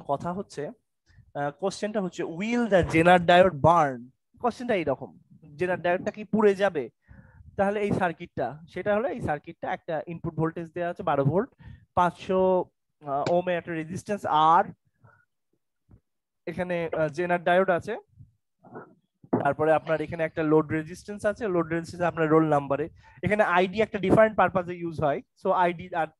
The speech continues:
দিইনি এখানে, এখানে roll মানে শেষের তিন ডিজিট যা ছিল আইডি তে তাই, এখানে আইডি তো আপনার ডায়োড কারেন্টের সাথে মিলে যাবে, সেই জন্য সেই ভয়ে আমি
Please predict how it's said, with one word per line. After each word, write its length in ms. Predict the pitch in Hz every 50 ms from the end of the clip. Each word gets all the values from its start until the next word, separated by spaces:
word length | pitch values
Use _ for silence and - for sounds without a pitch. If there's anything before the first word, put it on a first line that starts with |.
| 156 151 147
দিইনি 340 | 160 165 165 156 147 139 135
এখানে, 220 | 127 - 165 202
এখানে 160 | 233 240 196 170
roll 220 | 156 139 135 127 147
মানে 140 | 196 196 185
শেষের 260 | - 202 190 - 202 -
তিন 180 | - 196 175 170
ডিজিট 300 | - - 139 139 - - - _ _ _ _ -
যা 180 | 175 208 226
ছিল 200 | - - 262 269
আইডি 300 | 277 220 180 175 175 -
তে 180 | - 311 359 370 -
তাই, 200 | - 147 127 117 - _ _ _ _ -
এখানে 180 | 170 214 220 -
আইডি 320 | 175 185 190 190 185 202
তো 160 | 185 220 214
আপনার 300 | 214 190 180 - 190 175
ডায়োড 320 | 165 165 165 175 196 - -
কারেন্টের 340 | 220 214 196 202 220 220
সাথে 220 | 208 - 214 202 208
মিলে 220 | 190 185 180 180
যাবে, 180 | 190 220 220 196
সেই 200 | - 185 175 165
জন্য 240 | 170 175 175 180 -
সেই 200 | 190 185 175 160
ভয়ে 260 | 147 165 165 175 170
আমি 200 | 165 170 170